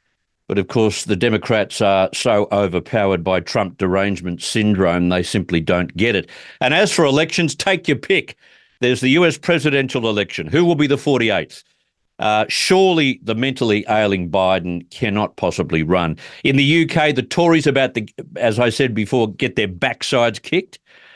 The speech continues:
and Keir Starmer will be the new Prime Minister. Um, as for our weekly diet of big-ticket items, I won't take the pedal off the metal on things like transgender school policies.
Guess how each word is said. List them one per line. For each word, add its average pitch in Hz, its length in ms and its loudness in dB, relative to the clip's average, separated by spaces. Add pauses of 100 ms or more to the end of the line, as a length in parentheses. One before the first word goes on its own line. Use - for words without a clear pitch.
(160)
and 104 180 -2
Keir 135 240 2
Starmer 120 600 0
will 98 180 2
be 95 400 2
the 90 160 -4
new 95 160 0
Prime 95 280 2
Minister. 117 380 0 (560)
Um, 123 520 2 (180)
as 170 240 2
for 180 160 2
our 147 140 4
weekly 139 400 2
diet 127 340 2
of 98 160 -6
big-ticket 135 540 -2
items, 139 500 2
I 113 140 2
won't 139 440 0
take - 540 -6 (600)
the 110 500 2 (100)
pedal 139 480 0
off 110 300 0
the 117 80 0
metal 110 580 0
on 98 260 0
things 113 300 -2
like 98 220 0
transgender 110 920 -2
school 120 400 0
policies. 131 720 -2